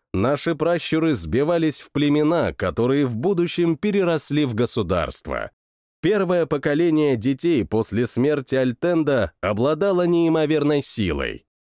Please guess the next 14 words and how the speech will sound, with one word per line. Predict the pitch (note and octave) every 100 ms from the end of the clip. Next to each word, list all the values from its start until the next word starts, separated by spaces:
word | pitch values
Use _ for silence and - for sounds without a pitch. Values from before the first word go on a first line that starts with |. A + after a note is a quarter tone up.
| _ -
Они | F#2+ A#2
могли | B2+ B2+ C3 D3
создавать | C3+ B2 A#2 C3+ E3 D3+ -
практически | G#2+ C3 - E3 D#3+ D3+ - C#3+
любое | D3+ C#3+ B2+ E3 D#3+
вещество | D3+ D#3+ - D3+ - A2+ C#3
или | - C3+
материю. | C3+ C#3 B2+ A#2 F#2 D2 C#2+ A1+ - _ _ _ -
Чтобы | - - A#2 C3 C#3 C#3
убрать | C#3 D3+ A#2+ -
проблему | G2 A#2 B2+ C#3+ C3+
засилья | A#2+ C3+ - D#3 D#3 D3
безмозглых | A#2+ C3+ A#2+ C3+ C3 A2+ B2 -
тварей, | C3+ D#3+ C3 E2+ B1+